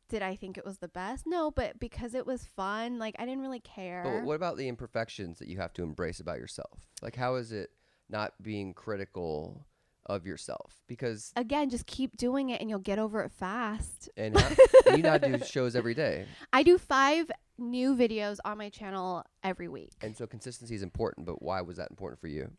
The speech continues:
Speaker 1: Um, one is you're building a community. It goes back to your community. Nobody wants to s-,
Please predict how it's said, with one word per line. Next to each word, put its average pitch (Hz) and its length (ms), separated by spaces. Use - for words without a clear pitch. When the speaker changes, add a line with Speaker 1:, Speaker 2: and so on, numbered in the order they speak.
Speaker 1:
Um, 240 560
one 269 640
is 247 380
you're 226 200
building 233 340
a 226 40
community. 220 360
It 180 80
goes 226 180
back 240 200
to - 60
your 208 60
community. 185 640
Nobody 277 360
wants 226 460
to - 80
s-, 240 100